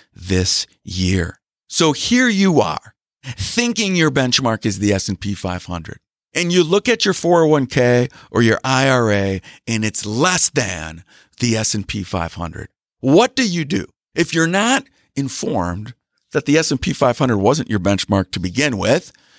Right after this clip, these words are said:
and that it's not a great benchmark 'cause it's only representative of five hundred companies, and it has poor long-term performance in very long periods of time sometimes,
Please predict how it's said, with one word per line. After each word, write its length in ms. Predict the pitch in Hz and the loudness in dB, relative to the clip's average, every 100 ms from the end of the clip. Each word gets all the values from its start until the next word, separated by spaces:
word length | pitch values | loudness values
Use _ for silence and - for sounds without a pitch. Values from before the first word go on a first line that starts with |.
| _ - | _ -4
and 160 | 143 | 0
that 80 | 127 | 0
it's 180 | 120 - - _ - | -2 -4 -12 _ -8
not 720 | 101 117 120 139 156 165 - _ - | -4 0 2 4 2 2 -4 _ -6
a 140 | 120 110 | -4 -2
great 680 | 104 101 104 107 113 - - _ - | -2 2 4 4 2 -2 -4 _ -14
benchmark 720 | 92 156 170 - 107 107 131 | -2 0 0 -2 0 0 2
'cause 160 | 160 117 | 0 0
it's 120 | 110 | 2
only 260 | 131 147 131 | 0 2 2
representative 840 | 120 - 117 107 101 104 95 - - - - | 2 2 -2 0 0 -2 -4 -8 -18 -14 -4
of 160 | 143 | -2
five 420 | - 120 92 123 - | 0 0 2 0 0
hundred 320 | 117 123 127 | -4 -4 -4
companies, 720 | - 90 - 95 110 - - - - - | -4 -4 -4 -6 -6 -8 -12 -16 -16 -2
and 100 | 127 | 0
it 80 | 123 | 2
has 260 | 131 120 - _ - | 2 0 -4 _ -10
poor 600 | - - 208 202 196 190 - - - | -4 4 6 8 6 2 0 -12 -6
long-term 760 | 113 135 170 180 - 175 160 | 2 4 4 2 -2 -4 -6
performance 800 | 160 143 - 170 175 139 123 - - - | -8 -10 -4 -2 2 2 2 0 -4 -8
in 160 | - 123 | -2 0
very 260 | 131 147 151 | 2 2 4
long 280 | 147 147 | 2 2
periods 360 | - 151 131 123 | 0 0 0 0
of 80 | - | -2
time 320 | 151 139 113 | 0 0 0
sometimes, 840 | - 185 214 220 - 90 92 139 | 2 2 2 0 -4 -2 -4 -4